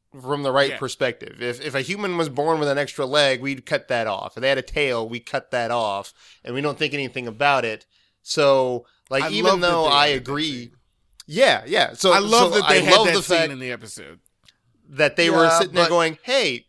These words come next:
Speaker 1: maybe I'm not the moral authority. Maybe we should look at it from their perspective," which is kind of,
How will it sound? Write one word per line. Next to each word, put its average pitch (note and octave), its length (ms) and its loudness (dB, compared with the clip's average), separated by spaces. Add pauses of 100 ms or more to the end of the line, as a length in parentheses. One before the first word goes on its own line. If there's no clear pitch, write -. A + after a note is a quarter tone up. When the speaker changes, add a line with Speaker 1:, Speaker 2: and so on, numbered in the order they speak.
Speaker 1:
maybe G3+ 320 -2
I'm G3 220 2
not G3+ 260 0
the F3+ 80 -6
moral C#3 380 -2
authority. A2+ 640 -8 (280)
Maybe F3 560 -2
we D#3 220 -8
should D#3 180 -6
look F3 220 -4
at D3+ 140 0
it C#3 160 -8
from C#3 340 -6
their D3 240 -2
perspective," C3+ 760 -8
which C3 200 -10
is A#2+ 160 -10
kind B2+ 320 -8
of, A2 200 -10